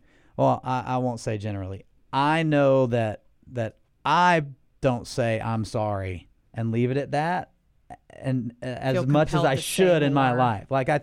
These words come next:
Speaker 1: something that I think God is working on me, crisis or not, like,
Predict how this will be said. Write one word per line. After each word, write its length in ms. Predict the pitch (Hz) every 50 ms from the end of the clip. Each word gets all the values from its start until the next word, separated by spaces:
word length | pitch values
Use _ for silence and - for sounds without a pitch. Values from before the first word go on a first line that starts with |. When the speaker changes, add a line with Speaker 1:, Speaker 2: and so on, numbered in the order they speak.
| - - -
Speaker 1:
something 300 | - 202 190 - 180 156
that 100 | 147 135
I 100 | 131 123
think 200 | 120 - 143 127 120
God 220 | 131 131 131 127
is 100 | 123 120
working 320 | 131 131 131 - - 123 120
on 140 | 110 110 117
me, 260 | 139 165 156 123 - - _ _ _ _ _ _ _
crisis 560 | - - - 165 165 185 175 - 160 - -
or 80 | 143 120
not, 460 | 113 135 196 220 156 113 92 87 - _ _ _
like, 320 | - 131 120 113 113 -